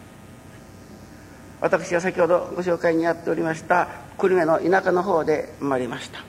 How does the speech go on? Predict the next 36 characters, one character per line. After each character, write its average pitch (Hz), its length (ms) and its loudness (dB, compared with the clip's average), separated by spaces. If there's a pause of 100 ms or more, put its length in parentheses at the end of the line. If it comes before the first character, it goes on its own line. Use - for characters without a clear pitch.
(560)
大 165 160 4
正 156 220 0
三 156 240 0
年 147 240 -2
の 151 340 0
四 - 140 -10
月 151 380 -2 (160)
一 131 160 -10
日 160 440 -2
生 135 60 -4
ま 135 80 -2
れ 123 100 -4
で 175 260 -2
ご 131 100 -4
ざ 117 120 -8
い 107 60 -10
ま - 160 -14
す。 - 160 -18 (1160)
両 196 180 4
親 160 280 -2
が、 139 600 -2
あ、 123 140 -12
結 156 240 -4
婚 151 140 -2
を 143 60 4
い 135 40 -2
た 143 100 -4
し 139 120 -8
ま 131 120 -4
し - 60 -14
た 127 100 -6
の 151 120 -4
が、 147 260 0 (520)
う 131 40 -6
ー - 20 -4
ん、 87 1040 -6